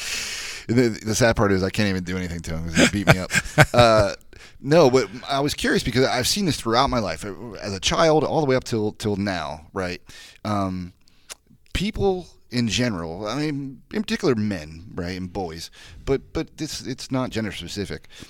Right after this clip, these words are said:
Speaker 1: Um, they just, without any prior experience or knowledge or education, think they can fight.
Speaker 2: Mm-hmm.
Speaker 1: They just immediately, they, they'll get into people's faces, they'll scream at 'em, they'll shove people,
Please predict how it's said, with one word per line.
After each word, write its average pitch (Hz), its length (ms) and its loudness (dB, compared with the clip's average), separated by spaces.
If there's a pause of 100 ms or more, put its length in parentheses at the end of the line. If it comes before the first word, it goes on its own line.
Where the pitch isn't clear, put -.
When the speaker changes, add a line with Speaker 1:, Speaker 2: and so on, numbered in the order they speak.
(140)
Speaker 1:
Um, 107 360 -4 (100)
they 165 180 -4
just, 170 200 -6 (460)
without 147 600 -4
any 202 480 -2 (400)
prior 104 320 2
experience 160 580 -4
or 85 80 -8
knowledge 113 460 -2
or 82 100 -6
education, 82 640 -6 (800)
think - 360 -4
they 113 160 -2
can 120 160 -4
fight. - 420 -8 (520)
Speaker 2:
Mm-hmm. 95 220 -2 (460)
Speaker 1:
They 120 200 0
just 120 220 -2
immediately, 127 600 0
they, 101 160 -6
they'll 110 300 0
get 120 220 -2
into 143 180 0
people's - 300 -4
faces, 170 460 0
they'll 90 120 -6
scream 196 400 -2
at 165 140 4
'em, 151 100 0
they'll 98 100 -2
shove 202 400 0
people, 156 500 -8